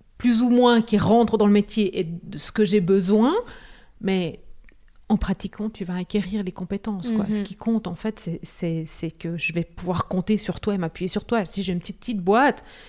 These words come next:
Speaker 1: on est cinq, t'es la cinquième personne qui rentre.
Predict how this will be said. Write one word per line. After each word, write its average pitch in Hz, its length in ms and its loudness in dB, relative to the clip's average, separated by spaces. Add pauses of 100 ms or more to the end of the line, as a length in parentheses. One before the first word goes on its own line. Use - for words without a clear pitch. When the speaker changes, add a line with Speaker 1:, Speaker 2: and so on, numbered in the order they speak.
(220)
Speaker 1:
on 185 120 -2
est 190 80 0
cinq, 269 500 2
t'es 190 100 -4
la 175 100 -2
cinquième 240 380 2
personne 214 340 0
qui - 200 0
rentre. 226 520 2